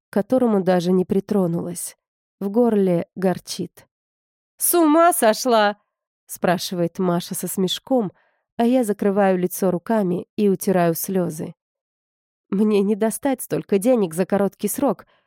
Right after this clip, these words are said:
Я не знаю, что делать. Не знаю, как быть». Жучкова прищуривается — окидывает меня пристальным взглядом, даже чуть в бок наклоняется, чтобы иметь возможность оглядеть меня с головы до пят.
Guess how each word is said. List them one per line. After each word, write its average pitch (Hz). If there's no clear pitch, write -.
Я 208
не 240
знаю, 269
что 196
делать. 202
Не 220
знаю, 240
как 202
быть». 226
Жучкова 208
прищуривается — 180
окидывает 220
меня 185
пристальным 180
взглядом, 180
даже 247
чуть 262
в 247
бок 233
наклоняется, 185
чтобы 190
иметь 185
возможность 180
оглядеть 220
меня 175
с 151
головы 180
до 180
пят. -